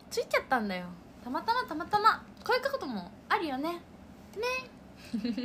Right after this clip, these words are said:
ちょっとケーキを食べ進めていこうと思う。全部はさすがに食べないから。そう。<laughs> えー、そうなの。七夕た、七夕のキャンペーンがあったらよかったなってすごい思う。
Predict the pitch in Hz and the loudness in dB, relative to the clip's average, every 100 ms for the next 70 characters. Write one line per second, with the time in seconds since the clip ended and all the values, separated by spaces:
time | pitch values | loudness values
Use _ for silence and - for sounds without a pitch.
0 | 247 - - - - - - - - 208 | -4 -8 -12 -16 -14 -14 -16 -16 -14 -8
1 | 208 202 269 226 202 208 214 214 - 220 | -6 -4 -4 -2 -2 -2 -4 -6 -6 -6
2 | 196 175 180 175 175 165 - - - - | -4 -6 -6 -8 -8 -12 -14 -16 -18 -10
3 | 339 415 440 320 - 208 208 208 202 214 | -6 -2 0 0 -2 -8 -6 -6 -8 -6
4 | 202 196 196 202 202 202 - - - - | -4 -6 -8 -10 -10 -10 -14 -18 -18 -18
5 | - - - - 240 226 214 - - - | -18 -20 -16 -10 -8 -8 -10 -12 -18 -16
6 | - 262 247 240 247 - - - - - | -10 -4 0 0 0 -2 -16 -20 -20 -18
7 | - - - - - - 622 622 554 605 | -18 -18 -18 -18 2 6 8 8 8 8
8 | 605 539 403 302 262 - 381 440 466 480 | 10 8 8 2 0 -2 0 4 4 2
9 | 494 523 494 - 392 427 453 480 480 466 | 2 4 4 2 0 0 0 0 0 0
10 | 480 - - 440 440 466 381 320 277 - | 0 -4 -6 -6 -4 -4 -2 -4 -4 -12
11 | - - - 359 - 320 330 320 302 285 | -18 -14 -8 -8 -4 -2 -2 -4 -2 -2
12 | 269 269 - 285 320 277 254 240 220 | -4 -6 -4 -2 0 0 0 0 -2